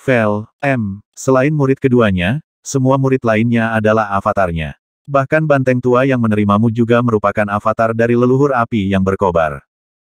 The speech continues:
Ayahku juga mengatakan bahwa nenek moyang api yang berkobar adalah orang yang kesepian.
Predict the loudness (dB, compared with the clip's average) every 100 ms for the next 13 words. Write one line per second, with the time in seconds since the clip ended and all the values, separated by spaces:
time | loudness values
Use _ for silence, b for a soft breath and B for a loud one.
0 | _ _ -6 0 0 2 0 2 2 2
1 | 0 0 0 0 0 0 0 0 0 2
2 | 2 2 -2 -2 0 0 0 0 0 0
3 | 0 0 0 0 0 0 0 0 -2 -2
4 | -4 -8 -4 -2 -2 -4